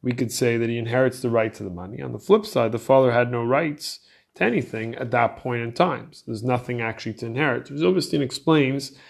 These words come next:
that it's true there's no Yerusha here, there's no inheritance here, but the principle of Rav Nachman from the Gemara that the son is an extension of the father, he's entitled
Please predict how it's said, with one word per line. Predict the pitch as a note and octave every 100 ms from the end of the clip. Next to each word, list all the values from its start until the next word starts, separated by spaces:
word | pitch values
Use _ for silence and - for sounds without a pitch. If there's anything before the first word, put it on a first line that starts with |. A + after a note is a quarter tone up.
| - -
that | A#2
it's | A#2 -
true | - - F#3 D3
there's | C3 A2
no | C3+ D3 D#3
Yerusha | C3+ A#2+ A#2 D3+ A3 - B2+ A2
here, | A2
there's | A2 A#2
no | B2 B2 B2+
inheritance | A#2 A#2+ F3+ E3 C3+ A#2+
here, | - A#2
but | A2+ -
the |
principle | A#2 - F3+ F#3 F3+ - C3 A#2+ A#2+ _ _ _ _ _
of | C3+ B2 A#2 A2 G#2+ - _ _ _ _ -
Rav | A2+ G#2+
Nachman | B2+ G3+ A3 C#3 A2+ A2
from | A2+
the |
Gemara | A2 A2+ C#3+ G3 C#3
that | A#2 B2
the |
son | A2 - D#3+ E3+
is | C3
an | B2
extension | A#2 - - C3+ C3 C3
of |
the | B2+
father, | G3+ A#3+ G#3 E3+ F3 - _ _
he's | - E3+
entitled | D3+ C3+ - - D#3+ D3 C3+ C3